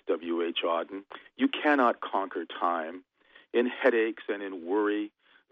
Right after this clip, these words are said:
vaguely life leaks away, and time will have his fancy tomorrow or today." Purportedly worry, our modern noun and verb,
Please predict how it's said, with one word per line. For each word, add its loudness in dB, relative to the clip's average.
vaguely 2
life -2
leaks -8
away, -2
and -6
time 0
will 2
have 0
his -4
fancy -4
tomorrow 0
or -2
today." -4
Purportedly 2
worry, -2
our -6
modern -4
noun -6
and -14
verb, 0